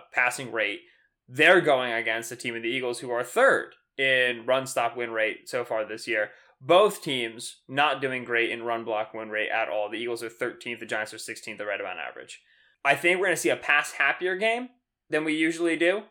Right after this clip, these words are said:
from the Giants, and I think the Eagles are gonna continue to be pass happy. I think that Wentz is gonna throw the football well, and I do think that the Eagles' coverage units, even if they get Avonte Maddox back, are going to do what they typically do. You know what I mean? Like, we laugh about Evan Ingram getting a bunch of targets on curls.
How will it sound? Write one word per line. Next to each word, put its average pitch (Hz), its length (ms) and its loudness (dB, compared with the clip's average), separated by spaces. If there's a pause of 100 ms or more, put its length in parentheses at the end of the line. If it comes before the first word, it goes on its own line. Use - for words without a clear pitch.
(360)
from 170 140 -2
the 180 100 4
Giants, 196 420 -2
and 131 140 0
I 135 40 2
think 139 140 -2
the 143 80 -2
Eagles 147 240 2
are - 20 -2
gonna 131 140 0
continue 143 400 -4
to 160 60 -8
be 160 120 -2
pass 160 280 0
happy. 170 340 -2
I - 80 -2
think 135 160 -4
that 113 160 -2
Wentz 131 200 -2
is 131 60 -10
gonna 127 140 -2
throw 139 160 -4
the 123 80 -12
football 123 400 0
well, 180 320 6 (300)
and 151 140 2
I 165 80 6
do 214 180 0
think 208 160 -2
that 175 120 2
the 165 60 4
Eagles' 160 500 0 (160)
coverage 143 420 0
units, 127 320 0
even 156 180 -2
if 143 100 -4
they 143 100 2
get 135 160 4
Avonte 127 340 0
Maddox 117 320 2
back, 117 380 0 (400)
are 151 100 4
going 139 240 0
to 139 60 -14
do 147 80 0
what 143 100 -4
they 156 100 0
typically 160 380 0
do. 76 160 -6 (400)
You 123 100 -8
know 127 60 2
what 127 60 0
I 131 40 -4
mean? 135 120 -2
Like, 131 140 0
we 160 120 4
laugh 156 300 6
about 147 240 4
Evan 143 200 4
Ingram 147 240 -2
getting 131 180 -2
a 120 40 -4
bunch 131 160 2
of - 60 -16
targets 139 300 0
on 127 140 -2
curls. 131 440 0